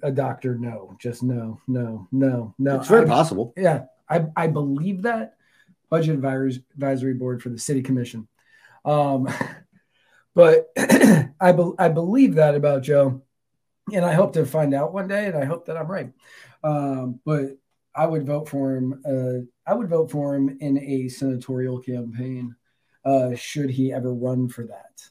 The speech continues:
Speaker 2: No, I would totally vote for him. I don't wanna
Speaker 1: Okay.
Speaker 2: say that I wouldn't
Speaker 1: Yeah, no,
Speaker 2: vote for
Speaker 1: no,
Speaker 2: the
Speaker 1: I
Speaker 2: guy.
Speaker 1: get, I, I understand what you're saying.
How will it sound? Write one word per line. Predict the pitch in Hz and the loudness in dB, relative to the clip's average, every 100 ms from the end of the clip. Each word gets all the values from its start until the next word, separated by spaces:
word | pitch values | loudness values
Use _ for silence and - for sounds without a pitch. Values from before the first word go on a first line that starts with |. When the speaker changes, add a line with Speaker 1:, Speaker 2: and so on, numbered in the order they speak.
| _ | _
Speaker 2:
No, | 247 | 4
I | 208 247 | 6 6
would | 240 | 8
totally | 214 262 | 8 8
vote | 131 220 | 8 6
for | 254 120 | 6 4
him. | 135 | 6
I | |
don't | 202 185 | 8 8
wanna | 165 | 8
Speaker 1:
Okay. | 185 | 6
Speaker 2:
say | 190 | 6
that | 151 | 6
I | 131 | 6
wouldn't | 185 262 | 8 8
Speaker 1:
Yeah, | 247 | 8
no, | 226 | 6
Speaker 2:
vote | 240 | 4
for | |
Speaker 1:
no, | |
Speaker 2:
the | 202 | 4
Speaker 1:
I | 226 | 2
Speaker 2:
guy. | |
Speaker 1:
get, | 247 240 | 0 0
I, | 208 196 214 | 0 2 2
I | 214 | 2
understand | 190 160 160 | 0 -4 -6
what | 135 | -6
you're | 127 | -10
saying. | 127 | -14